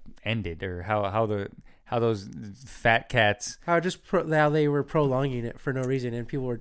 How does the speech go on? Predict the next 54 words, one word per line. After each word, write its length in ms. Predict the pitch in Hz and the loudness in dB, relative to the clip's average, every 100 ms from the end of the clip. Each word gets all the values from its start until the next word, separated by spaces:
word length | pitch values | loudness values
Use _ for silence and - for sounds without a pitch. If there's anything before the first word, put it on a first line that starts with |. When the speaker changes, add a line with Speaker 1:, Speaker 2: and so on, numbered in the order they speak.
| - | -4
Speaker 2:
dying, 380 | 127 123 113 110 | -2 -2 -4 -8
you 160 | 120 | -8
know, 80 | 117 | 0
Speaker 1:
Yes. 180 | 127 92 | 0 2
Speaker 2:
in 140 | 147 | 0
between 400 | 131 - 156 135 | -2 -2 -2 -2
that, 180 | 120 107 - | -4 -8 0
you 60 | |
Speaker 1:
Well, 120 | 226 220 | 6 6
Speaker 2:
know? 60 | |
Speaker 1:
which 160 | 214 226 | 6 4
is, 100 | 202 | 2
I 120 | 202 | 2
think, 180 | 196 175 | 2 2
always 320 | 120 104 90 | 4 2 0
the 80 | 92 | -8
case. 460 | - 98 92 - - | -6 -6 -6 -8 4
Speaker 2:
Yeah, 260 | 202 180 175 | 6 6 4
uh, 60 | |
for 140 | 151 220 | 0 0
sure. 200 | - 220 | 2 6
Speaker 1:
You're 100 | 147 | 6
right. 240 | 117 127 | 6 2
Speaker 2:
Like, 80 | - | 0
you 60 | 170 | 4
Speaker 1:
Like, 120 | 147 | 6
Speaker 2:
know. 60 | 156 | 6
Speaker 1:
you're, 120 | 151 | 4
you're 200 | 156 156 | 6 6
right. 260 | 147 120 135 | 8 8 6
I 60 | |
mean, 160 | 156 151 | 4 6
there 120 | 156 | 6
is 140 | 156 | 6
no 180 | 143 135 | 6 6
war 160 | 123 123 | 6 4
movie 220 | 123 120 | 4 4
that 120 | 117 | 2
I'm 80 | 113 | 2
sure 200 | - 120 | 2 2
that 200 | 110 110 | 2 2
they 120 | 113 | -2
couldn't 280 | 110 139 117 | 2 0 2
be 120 | 113 | 0
about 320 | 104 101 95 | 2 0 -2
that. 260 | - 87 92 - - | -6 -10 -12 -12 -6
Speaker 2:
Yeah. 260 | 127 107 95 | -4 -4 -4
Speaker 1:
<laughs> 40 | 107 | 0
'Cause 240 | 143 110 - - - | 0 -2 -12 -8 2
every 240 | 139 139 | 4 6
war 200 | 123 123 | 6 4
was 180 | 113 95 | 4 -2
just 340 | 101 107 - | -4 -4 -4
that. 340 | 92 76 - | -8 -10 -12